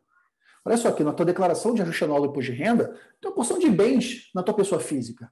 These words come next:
Por anos e anos, a tua empresa foi gerando resultado e você foi pegando esse resultado pra você." No momento de crise, empresário, se a tua empresa não tem um colchão de segurança,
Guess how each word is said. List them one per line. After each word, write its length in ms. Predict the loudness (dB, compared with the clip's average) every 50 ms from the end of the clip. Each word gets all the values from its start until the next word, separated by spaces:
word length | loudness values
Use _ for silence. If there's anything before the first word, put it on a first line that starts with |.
| _ _ _ _ -20 _ _
Por 200 | 2 4 6 6
anos 340 | 6 6 4 4 2 2 2
e 40 | 2
anos, 400 | 2 2 2 2 0 0 0 0
a 40 |
tua 140 | -2 -2 -2
empresa 280 | 0 2 4 4 4 4
foi 120 | 2 2
gerando 360 | 4 4 4 4 4 4 4
resultado 540 | 4 4 2 0 -2 0 2 2 4 4 2
e 20 | 2
você 220 | 0 -2 -2 -2
foi 120 | -4 -2
pegando 300 | -2 0 0 2 2 0
esse 140 | 0 0 -2
resultado 340 | -2 -2 0 0 0 0 0
pra 120 | -2 -4
você." 500 | -6 -6 -4 2 2 4 4 4 0 -4 -8 -16 -20 _ _ _ _ _ _ _ _ _ _ _ _ _ -20 -20 _ _ _ _ _ _ _ _ _ _ _ _ _ _ -4
No 120 | -2 0
momento 240 | 2 2 0 0 0
de 80 | -2 -4
crise, 340 | -4 -2 -2 0 0 0
empresário, 500 | -2 -2 -4 -4 -4 -4 -6 -6 -8 -12 -14
se 140 | -10 -8 -8
a 40 |
tua 100 | -6 -6
empresa 320 | -8 -4 0 2 2 2 2
não 180 | -2 -2 -6
tem 140 | -6 -2 0
um 160 | 0 0 0
colchão 420 | -2 -2 -2 -2 -2 -4 -6 -6 -4
de 100 | -6 -6
segurança, 760 | -8 -8 -6 -6 -6 -6 -6 -6 -8 -8 -10 -14 -16 -18 _